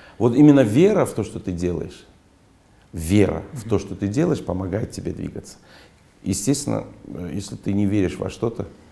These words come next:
Speaker 1: но все-таки ради денег это делаешь,
Speaker 2: Мгм. Однозначно.
Speaker 1: <laughs> Есть вещи, которые ты делаешь с удовольствием, и это еще плюс ко всему влияет на качество твоей работы и приносит неплохие деньги. А есть вещи, которые ты вынужден делать ради денег.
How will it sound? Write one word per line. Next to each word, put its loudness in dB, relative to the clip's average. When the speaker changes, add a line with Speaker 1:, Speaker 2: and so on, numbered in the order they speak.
Speaker 1:
но 6
все-таки -4
ради 0
денег -2
это -4
делаешь, -2
Speaker 2:
Мгм. -8
Однозначно. -8
Speaker 1:
<laughs> -20
Есть 6
вещи, 4
которые 0
ты -2
делаешь 2
с -6
удовольствием, 2
и 10
это 8
еще -2
плюс -4
ко -2
всему 2
влияет 6
на 0
качество -4
твоей -2
работы 0
и -6
приносит -2
неплохие -6
деньги. -6
А -2
есть -2
вещи, -4
которые -2
ты -6
вынужден 0
делать -2
ради -4
денег. -6